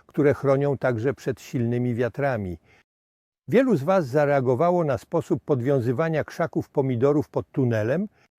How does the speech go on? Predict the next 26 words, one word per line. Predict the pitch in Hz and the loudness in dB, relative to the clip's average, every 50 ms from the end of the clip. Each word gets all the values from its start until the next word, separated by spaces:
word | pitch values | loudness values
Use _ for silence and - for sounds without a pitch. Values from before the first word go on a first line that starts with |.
| _ _ - | _ _ -2
To | 262 240 | 0 2
bardzo | 294 294 285 247 294 269 | 2 2 2 0 -2 -4
proste. | - 254 254 175 - - - 127 104 | -2 -2 -2 -2 -2 -4 -8 -8 -6
Pod | - 151 135 - | -6 -8 -8 -6
tunelem | - 151 139 165 208 220 214 196 160 | -6 -4 -2 0 0 0 0 -2 -4
zawsze | 143 185 170 - - 170 | -4 -6 -6 -6 -8 -8
mamy | 160 165 160 156 143 | -6 -6 -6 -6 -6
stały | - - - 151 139 135 127 | -8 -6 -6 -4 -2 -2 -2
punkt. | 113 - 131 123 110 95 - - | -4 -4 -6 -6 -6 -8 -10 -8
Może | 120 123 120 107 123 110 | -8 -6 -6 -6 -8 -8
to | - 123 | -8 -8
być | 110 113 104 - | -8 -8 -8 -8
rura, | 123 113 135 147 143 135 127 113 | -4 -2 -2 -2 0 -2 -2 -4
kawałek | - - 127 113 101 127 123 120 113 104 101 | -4 -6 -8 -6 -4 -4 -4 -4 -4 -6 -8
drewna. | 98 120 123 151 147 123 135 135 120 - _ - - _ _ _ | -6 -4 -4 -4 -4 -4 -6 -8 -8 -10 _ -20 -20 _ _ _
Przywiązujesz | - - 151 120 127 131 127 107 127 143 135 127 113 - | -8 -6 -4 -2 -2 -2 -2 -2 -2 -2 -2 -4 -4 -6
sznurek | - - - 143 139 135 123 123 110 95 | -12 -12 -8 -4 -2 -2 -2 -2 -4 -6
w | 98 101 | -8 -8
górnej | 104 131 135 123 120 123 117 107 | -6 -4 -4 -4 -4 -6 -6 -6
części | - - 165 175 175 - - - - 175 170 - 151 | -6 -6 -6 -6 -6 -8 -10 -12 -12 -12 -8 -4 -2
i | 139 | 0
opuszczasz | 135 120 98 - - 170 131 - - - 135 113 107 | 0 0 -2 -2 -4 -6 -6 -6 -6 -6 -6 -6 -4
go | 107 127 120 | -4 -4 -4
wzdłuż | 101 101 101 104 123 139 143 - - | -4 -6 -8 -8 -8 -8 -8 -8 -12
krzaka | - - - 147 127 120 - - 113 | -16 -10 -6 -6 -6 -4 -6 -8 -8
pomidora. | - - 120 117 120 113 107 135 127 113 104 101 87 | -6 -6 -6 -6 -6 -2 0 0 0 0 -2 -4 -8